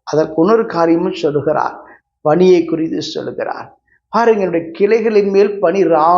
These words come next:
முழுவதும் தங்கி இருந்ததாம்." ஆண்டவருக்கு மகிமை உண்டாவதாக. பனி பார்த்தீங்கன்னா ரா மாத்திரம் இல்ல, பகல்ல கூட இருக்கிறத நம்ம பார்க்க முடியும். இந்த டிசம்பர் மாதம் முடிந்து விட்டது, இப்ப பாருங்க ஜனவரி மாதம் போய் கொண்டிருக்கிறது.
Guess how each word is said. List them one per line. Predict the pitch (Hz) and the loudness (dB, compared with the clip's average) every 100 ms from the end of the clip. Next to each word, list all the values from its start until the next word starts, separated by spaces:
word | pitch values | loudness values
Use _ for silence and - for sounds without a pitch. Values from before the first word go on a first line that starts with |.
| 185 | 2
முழுவதும் | 185 185 185 185 185 | 2 2 2 2 0
தங்கி | 160 156 156 | -2 -2 -2
இருந்ததாம்." | 151 139 135 117 117 - | -2 -2 -2 -4 -6 -4
ஆண்டவருக்கு | 135 143 139 135 - | -4 -2 -2 -2 -4
மகிமை | - 131 131 131 | -4 -4 -2 -4
உண்டாவதாக. | 123 127 117 113 123 120 127 120 - - - _ - | -4 -4 -2 0 0 -4 -4 -8 -14 -20 -20 _ -6
பனி | 160 180 240 190 180 | -2 0 0 0 -2
பார்த்தீங்கன்னா | - 156 156 156 165 | -2 -2 0 0 0
ரா | 139 143 170 | 2 2 2
மாத்திரம் | 170 165 165 165 143 | 0 -2 -2 -4 -4
இல்ல, | 135 120 - - _ _ - | -4 -6 -12 -20 _ _ -4
பகல்ல | 143 151 160 165 | -2 2 2 0
கூட | 160 160 | 0 0
இருக்கிறத | 156 147 143 139 | 0 0 -4 -6
நம்ம | 135 131 123 | -4 -6 -6
பார்க்க | 127 131 127 127 | -6 -6 -8 -8
முடியும். | 127 123 - - - - | -8 -8 -10 -10 -18 -16
இந்த | - 165 165 | -2 0 2
டிசம்பர் | 196 240 247 233 | 0 2 2 2
மாதம் | 196 180 175 165 | 2 0 -2 -4
முடிந்து | 151 165 165 | -2 -2 -2
விட்டது, | 143 139 135 127 113 - _ _ _ | -4 -6 -8 -8 -10 -16 _ _ _
இப்ப | 131 | -10
பாருங்க | 123 151 151 139 | 0 0 2 -4
ஜனவரி | 123 135 143 151 | -4 -2 2 2
மாதம் | 147 131 127 | 2 -2 -2
போய் | 131 131 | -4 -4
கொண்டிருக்கிறது. | 131 123 117 120 - 131 139 | -6 -4 -2 -4 -4 -2 -2